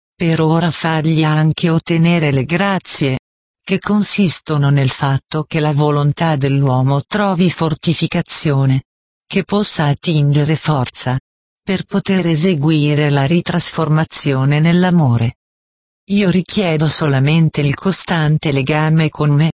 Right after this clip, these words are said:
affinché ora la forza possa anche fluire costantemente in voi e possiate compiere tutti i compiti che la vita terrena vi pone sempre in modo spirituale e terreno.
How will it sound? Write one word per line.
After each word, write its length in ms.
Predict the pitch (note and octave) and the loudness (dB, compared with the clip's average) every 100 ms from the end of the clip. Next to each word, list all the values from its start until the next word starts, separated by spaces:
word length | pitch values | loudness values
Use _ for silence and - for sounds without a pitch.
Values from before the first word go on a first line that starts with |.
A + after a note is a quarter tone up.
| _ _ | _ _
affinché 680 | - F#3+ - A3+ G#3+ A3 G3+ | -8 -6 -2 -2 0 0 0
ora 360 | G#3+ F#3+ D#3+ C#3+ | 2 0 0 2
la 180 | C#3+ | 0
forza 540 | D3+ - G3+ E3+ - F#3+ | -2 -2 -2 -2 -4 -6
possa 500 | - E3+ D#3 - C#3+ | -2 -2 -2 -2 0
anche 420 | C#3 C#3 C#3+ D3+ | 2 0 0 -2
fluire 600 | - D#3+ E3 F3 F3+ E3 | -2 0 2 2 2 0
costantemente 1080 | - D3+ - E3 D#3 - E3 D#3 C#3+ C#3 D#3 | -2 -4 -4 -2 -2 0 2 2 2 0 0
in 200 | C#3+ C#3 | 2 2
voi 420 | D#3+ F3+ D#3 D#3 | 2 2 2 0
e 60 | D#3+ | 0
possiate 760 | F3+ - - G3 G3 - D#3+ | -2 -4 -2 0 0 -2 -4
compiere 600 | - E3+ E3 - D3 D3 - | -2 0 0 0 -2 -2 -4
tutti 380 | - A#3+ - G3+ | -4 -6 -4 -2
i 200 | F3+ E3 | 0 -2
compiti 680 | - E3 D#3 G#3+ A3 - A3 | -2 -2 0 0 -4 -4 -12
che 200 | _ F#3+ | _ -2
la 100 | D#3+ | 0
vita 360 | D3+ D#3 C#3 D#3+ | 2 0 0 -6
terrena 720 | - F3 F3+ E3+ E3+ F3 F#3 | -2 -2 0 0 0 2 0
vi 200 | E3 G3 | 2 0
pone 420 | - F#3+ D#3+ D#3 | 0 0 2 2
sempre 540 | D3+ - D#3 D3 D3+ D3 | 0 -2 0 0 0 0
in 120 | D3 | 2
modo 360 | C#3+ C#3+ D3+ | 2 0 -2
spirituale 960 | C#3+ - F#3+ F#3+ F3+ E3 D3+ D#3+ D#3 E3 | -4 -2 0 0 0 0 0 0 0 0
e 60 | E3+ | -2
terreno. 760 | - F#3+ F3 D#3 B2+ B2 B2 | -2 -2 0 0 2 0 0